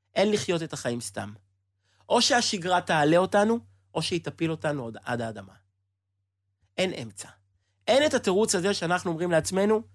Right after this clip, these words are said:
"מה? אני חי כיהודי. אני סתם עובד, סתם אוכל, סתם שותה, סתם נהנה. אני עושה את זה כיהודי. למה אני עושה את זה?" אין עם זה שום בעיה.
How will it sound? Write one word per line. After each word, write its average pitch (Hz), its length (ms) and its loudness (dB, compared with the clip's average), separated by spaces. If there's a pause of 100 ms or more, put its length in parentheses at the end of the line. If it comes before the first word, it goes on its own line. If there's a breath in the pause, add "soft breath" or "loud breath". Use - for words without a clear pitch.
(880)
"מה? 285 80 2 (220)
אני 226 160 0
חי 349 220 2
כיהודי. 370 460 2 (360)
אני 339 180 2
סתם 196 280 0
עובד, 185 380 0 (480)
סתם 170 260 0
אוכל, 170 400 0 (180)
סתם 175 260 0
שותה, 190 360 -4
סתם 170 280 -2
נהנה. 208 240 0 (400)
אני 180 100 0
עושה 196 180 2
את 262 80 2
זה 320 60 -4
כיהודי. 311 480 -2 (140)
למה 165 200 0
אני 220 80 2
עושה 190 240 0
את 170 80 -4
זה?" - 60 -12 (360)
אין 233 100 2
עם 277 80 2
זה 240 100 -4
שום 233 200 -6
בעיה. 190 240 2